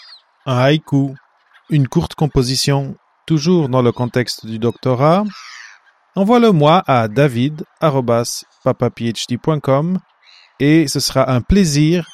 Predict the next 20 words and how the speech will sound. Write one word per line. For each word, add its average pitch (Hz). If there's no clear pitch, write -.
de 180
le 165
lire 127
dans 117
un 117
futur -
épisode 113
de 113
Papa 110
P -
H -
D. 107
Ce 139
segment, 156
que -
j'appellerai 127
les 117
doctogrammes, 131
servira 135
uniquement 185